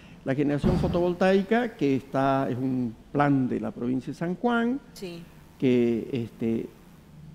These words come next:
Speaker 1: con el tiempo va a empujar los precios de la energía en el mercado eléctrico mayorista hacia abajo,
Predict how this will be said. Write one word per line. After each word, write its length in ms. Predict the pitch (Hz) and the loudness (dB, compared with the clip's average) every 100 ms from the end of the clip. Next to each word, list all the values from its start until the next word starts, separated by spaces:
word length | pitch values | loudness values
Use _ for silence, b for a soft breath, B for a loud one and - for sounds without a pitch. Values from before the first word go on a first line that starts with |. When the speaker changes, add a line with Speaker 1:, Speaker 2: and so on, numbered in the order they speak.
| - | -4
Speaker 1:
con 200 | 156 151 | 2 4
el 180 | 156 147 | 4 2
tiempo 580 | - 202 226 220 190 160 | 4 6 8 6 4 4
va 80 | 165 | 4
a 20 | |
empujar 540 | 170 165 143 196 180 | 2 -2 -4 0 0
los 200 | 170 147 | 2 0
precios 640 | - 208 196 - 151 131 | -2 2 2 2 0 0
de 80 | 127 | 0
la 80 | 131 | -2
energía 560 | 123 127 - 165 156 127 | -2 -4 -4 0 2 2
en 120 | 113 | -2
el 340 | 113 110 - | -4 -4 -8
mercado 400 | - 123 - 139 | -6 -6 -4 -2
eléctrico 400 | 131 135 147 117 | 0 -2 -2 -4
mayorista 460 | 117 117 135 131 131 | -4 -2 -4 -4 -6
hacia 220 | - 123 | -4 -2
abajo, 500 | 135 143 - 185 247 | -2 -2 -2 -4 -4